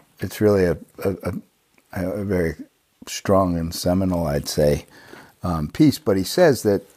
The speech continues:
when we l-, s-, practice our observation, we also have to add to that practice,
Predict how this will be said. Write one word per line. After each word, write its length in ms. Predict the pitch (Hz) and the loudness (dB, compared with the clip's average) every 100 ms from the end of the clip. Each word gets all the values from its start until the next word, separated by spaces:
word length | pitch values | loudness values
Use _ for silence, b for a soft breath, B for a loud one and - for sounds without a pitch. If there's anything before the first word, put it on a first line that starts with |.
| - | -20
when 420 | - 110 131 139 131 | -8 0 2 4 2
we 220 | 117 110 | 2 2
l-, 260 | 110 113 - _ _ - | 0 -4 -6 _ _ -20
s-, 220 | - - - _ - - _ _ | -16 -16 -16 _ -20 -20 _ _
practice 480 | - 139 139 120 101 | 2 4 4 -2 0
our 220 | 95 98 | 2 4
observation, 960 | 107 107 - 101 110 131 120 - 80 90 b b b b b b _ _ | 4 2 -2 0 2 2 2 -2 -2 -4 b b b b b b _ _
we 360 | 101 101 104 110 | -2 2 2 0
also 500 | - 104 120 - 98 | 2 4 4 2 2
have 240 | 95 92 | 0 -2
to 200 | - - | -6 0
add 220 | 98 107 | 2 2
to 80 | - | -2
that 260 | 87 80 - | 0 0 2
practice, 840 | - 80 - - 80 - - - | 2 2 0 -4 -4 -4 -8 -12